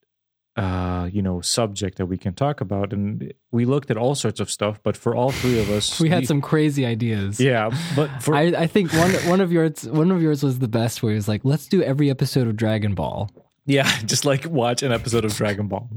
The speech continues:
Speaker 1: as we're talking.
Speaker 2: I think my immediate thought was, like,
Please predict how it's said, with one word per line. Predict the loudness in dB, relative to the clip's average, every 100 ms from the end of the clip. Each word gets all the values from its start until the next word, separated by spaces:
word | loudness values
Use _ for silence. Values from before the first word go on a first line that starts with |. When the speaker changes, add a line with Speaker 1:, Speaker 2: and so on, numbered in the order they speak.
| -2
Speaker 1:
as | 0
we're | 0
talking. | -2 -2 -2 -4 -6 -8 -10 -12 -16 -10 -6 -2
Speaker 2:
I | 4
think | 6
my | 6
immediate | 6 4 4 4 4 2
thought | 2 2 2
was, | 0 2
like, | 0 0 -4